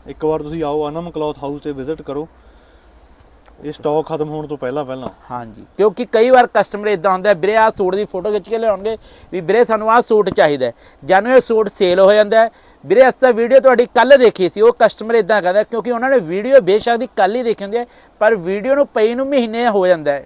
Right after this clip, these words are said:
Speaker 2: ਠੀਕ ਹੈ ਜੀ। ਇਸ ਕਰਕੇ ਜਦ ਤੱਕ ਮਾਲ ਹੈ, ਜਦ ਤੱਕ ਸੇਲ ਹੈ। ਕਈ ਕਸਟਮਰ ਪੁੱਛਦੇ ਨੇ ਕਿੰਨੀ ਤਰੀਕ,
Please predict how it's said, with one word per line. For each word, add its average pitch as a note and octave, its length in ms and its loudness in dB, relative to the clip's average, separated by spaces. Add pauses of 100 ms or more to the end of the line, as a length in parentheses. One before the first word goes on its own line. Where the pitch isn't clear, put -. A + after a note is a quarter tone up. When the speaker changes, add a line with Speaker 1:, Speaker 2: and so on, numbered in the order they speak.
Speaker 2:
ਠੀਕ D#3+ 180 -8
ਹੈ G#3+ 80 0
ਜੀ। A3+ 80 -4 (320)
ਇਸ F#3+ 140 -6
ਕਰਕੇ A#3+ 340 4
ਜਦ F#3+ 340 0
ਤੱਕ A3+ 140 -2
ਮਾਲ F3 440 0
ਹੈ, G#3 120 4
ਜਦ E3+ 340 0
ਤੱਕ G3 200 -2
ਸੇਲ D3 360 -4
ਹੈ। F#3+ 140 -2 (480)
ਕਈ F#3+ 200 2
ਕਸਟਮਰ G3+ 360 2
ਪੁੱਛਦੇ F#3+ 280 -6
ਨੇ G3+ 160 -4
ਕਿੰਨੀ F#3+ 260 -10
ਤਰੀਕ, F#3 280 -2